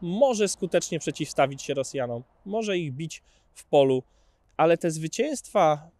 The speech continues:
zarówno Wawer, Dębe Wielkie, jak i Iganie, pokazały również, że my,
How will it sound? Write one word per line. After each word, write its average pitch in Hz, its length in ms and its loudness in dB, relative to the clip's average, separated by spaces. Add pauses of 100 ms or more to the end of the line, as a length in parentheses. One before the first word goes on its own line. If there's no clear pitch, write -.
(720)
zarówno 147 560 4
Wawer, 156 460 2 (460)
Dębe 127 380 0
Wielkie, 190 500 0 (360)
jak 151 240 4
i 127 140 -4
Iganie, 175 460 0 (140)
pokazały 220 480 0
również, 226 420 -4
że 156 240 -4
my, 269 460 -6